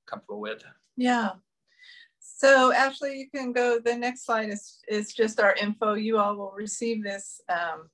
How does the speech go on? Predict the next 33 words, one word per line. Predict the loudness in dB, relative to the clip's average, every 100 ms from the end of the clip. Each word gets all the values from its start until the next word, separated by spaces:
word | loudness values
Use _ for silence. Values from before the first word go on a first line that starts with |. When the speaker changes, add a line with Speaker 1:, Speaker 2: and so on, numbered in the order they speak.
| 2
Speaker 2:
PowerPoint, | 4 4 2 0 0
and | -4
then | -4
you'll | -2
have | 2 2 2
that | 0 -2
to | -6
be | -12
able | -8 -10
to |
contact | -4 -4 -4 -6 -8 -8
us | -8 -8 -12 -16
for | -10
any | -10 -10 -14 -10
further, | -8 -6 -6 -6 -8 -12
um, | -12 -12 0
follow-up | 4 6 6 4 2 -4 -6
or | -6 -6 -4
resources | -6 -4 -6 -6 -4 -4 -2
or | -6
support. | -8 -10 -4 0 2 0 _ -20 -20 -20 _
That, | -6 -6 -6 -2
that's | -2 -2 -8 -16 -20 _
why | -2 2 2
we're | -2 -8
here. | -8 -8 -12
So | -14 -6 -4 -2 0
we're | 2
gonna | 2 2
talk | 2 2 2
about | -4 -4 -4 -6 -10 _ _ _ _ _ _ -10
defining | -4 0 2 0 -6
grief, | -10 -12 -12